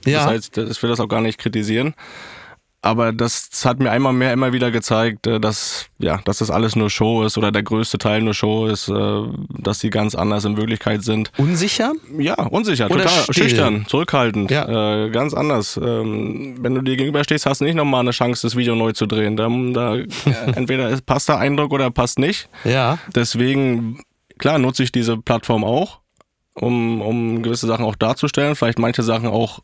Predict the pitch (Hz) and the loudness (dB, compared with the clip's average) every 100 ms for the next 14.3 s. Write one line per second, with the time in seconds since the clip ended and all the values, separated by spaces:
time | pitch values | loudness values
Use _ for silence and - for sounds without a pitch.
0 | _ - 120 123 117 113 113 131 135 131 | _ -2 0 2 0 2 2 2 0 0
1 | 139 127 131 135 123 117 117 - 92 120 | 0 0 0 2 0 0 0 0 2 2
2 | 160 117 123 120 113 120 117 - 123 120 | 2 0 0 0 -2 0 -2 0 -2 0
3 | 120 120 117 - 131 175 - 113 131 - | 0 0 0 -2 -2 -2 -4 0 0 -2
4 | - - - 110 107 - 123 135 131 131 | -10 -8 -2 0 0 2 2 2 0 -2
5 | - 127 127 127 120 117 127 131 123 117 | 0 0 2 0 0 0 0 2 2 0
6 | 107 - - 113 117 120 127 127 120 117 | -2 -8 -8 0 2 4 2 0 0 0
7 | - 127 127 127 - 120 113 - 107 - | 2 2 2 0 -2 -2 -2 -2 -4 0
8 | 120 123 120 117 113 104 113 - - 123 | 0 2 2 2 2 0 -2 -6 -10 -2
9 | 123 117 117 120 117 113 110 - 110 104 | 0 2 0 0 0 0 -2 -2 0 0
10 | 117 113 113 110 107 107 107 - 113 107 | 0 0 0 0 0 0 -2 -2 0 0
11 | 107 110 - - 131 123 120 113 110 117 | -2 -4 -6 -2 2 2 2 0 0 0
12 | - 113 107 107 104 107 117 101 113 110 | 0 0 0 0 0 0 -2 -2 0 0
13 | 107 107 104 104 - 110 107 104 104 104 | 0 -2 -2 -2 0 0 0 0 0 -2
14 | 92 104 | 0 -2